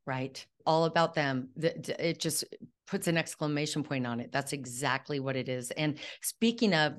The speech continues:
you know, that being a sign of, you know, coercive control and sexual abuse, the, um, I wanted to talk about a few others.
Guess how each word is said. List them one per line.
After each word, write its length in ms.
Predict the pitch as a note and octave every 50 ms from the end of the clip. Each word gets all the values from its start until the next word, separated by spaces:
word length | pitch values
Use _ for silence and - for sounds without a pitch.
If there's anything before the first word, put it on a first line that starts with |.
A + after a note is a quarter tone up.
| - -
you 220 | - - - F3
know, 120 | E3 D3
that 220 | C#3 C#3+ C#3 - -
being 260 | F3 E3 D#3+ D3 D3
a 100 | - C3
sign 680 | C#3 - - - E3+ D3+ D#3 C3+ A#2+ A2+ - - C#3 - - - - - - - _ _ -
of, 480 | D#3+ D#3+ D3+ D3 C#3+ C#3 C3+ - - - _ _ _ _ - -
you 140 | - E3+ D#3
know, 160 | C#3 C#3+ C#3+
coercive 400 | C#3+ - - E3+ D#3+ - D#3+ -
control 320 | - D3+ C#3+ - D#3+ D3+
and 80 | C#3+ C3+
sexual 340 | - D3 C#3+ - - C#3+ C#3
abuse, 500 | C3+ C3+ C#3 C#3+ C#3+ C#3 C3+ - - - - - - - - - _ _ _
the, 240 | E3+ D3 D3+ - - -
um, 260 | D3 F3 E3+ D#3 D#3
I 100 | - E3
wanted 260 | E3 E3 F3 F3 E3 E3
to 80 | D#3+
talk 300 | C#3+ - D#3 C#3+ C3+ C3+
about 380 | C#3+ C#3 C#3+ C#3 C3+ C3+ - -
a 40 | C3+
few 280 | - - D3+ C#3+ C#3 -
others. 440 | C#3 C#3+ C#3+ C3+ - - - -